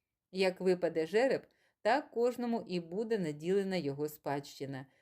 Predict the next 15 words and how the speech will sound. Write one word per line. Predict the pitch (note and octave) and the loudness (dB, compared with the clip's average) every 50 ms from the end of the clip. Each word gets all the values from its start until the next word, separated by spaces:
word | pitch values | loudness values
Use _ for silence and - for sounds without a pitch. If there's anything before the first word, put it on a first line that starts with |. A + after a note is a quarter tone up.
| _ _ - | _ _ -4
як | E3+ F3+ F#3+ F#3 F3+ F3+ - | 0 2 4 4 2 0 -2
між | F#3 F3+ E3+ E3 D#3 D#3+ - _ - | -6 -4 -4 -4 -6 -8 -12 _ -10
численнішими, | - D#3+ D3+ D3+ - - D#3+ F3 F#3+ G#3+ A#3 A#3+ A#3+ A#3 - - B3+ A#3 A#3 A#3 A#3+ - - _ _ _ - | -6 -6 -6 -4 -4 -4 0 0 0 0 -2 -6 -8 -8 -8 -6 -6 -4 -4 -6 -6 -8 -14 _ _ _ -4
так | F#3 G3+ A#3 C#4 C#4+ - - - | 0 0 2 0 0 -4 -10 -10
і | G#3 G3 F#3+ | -6 -4 -2
між | F3+ E3+ E3 F3 F#3 G3+ G3 - | -2 -2 -2 -2 -2 -4 -4 -6
менш | F#3 D#3+ D3+ D3+ D#3+ E3 F3 F3+ F3 - _ _ _ | -8 -6 -6 -6 -4 -4 -6 -6 -8 -12 _ _ _
численними». | - - D#3+ E3 - - D3+ D3+ C#3+ C3+ C#3+ C3+ B2+ C3 C3 B2 - _ _ _ _ _ _ _ - | -8 -8 -8 -6 -4 -4 -2 -2 -2 -2 -4 -6 -6 -8 -10 -12 -14 _ _ _ _ _ _ _ -6
Далі | E3 F#3 G#3+ B3+ C#4+ D4+ D4 C#4+ | 0 4 4 4 4 4 2 0
йде | A#3+ B3 B3+ | 2 2 0
перепис | B3+ - G3+ G3 G3+ G#3 G#3+ G#3+ A3 A3+ A3+ - | 2 0 0 2 2 2 2 0 -2 -4 -4 -4
левітів | A3+ A#3+ A#3+ G3+ F#3+ F3+ F3+ E3+ - - E3 E3 E3 - E3+ | -4 -4 -4 -2 -2 -4 -4 -4 -4 -6 -6 -6 -6 -10 -8
за | E3 D#3+ E3 | -2 0 0
їхніми | E3 D#3+ F3 G3+ - A3+ A3 G#3+ G#3+ G#3 | 0 0 -2 -4 -6 -6 -6 -4 0 2
родами. | F3+ F3 D#3 C#3 C#3+ C3+ C3 C3+ C3+ C3 C3+ | 2 2 2 2 0 -2 -2 -2 -4 -8 -10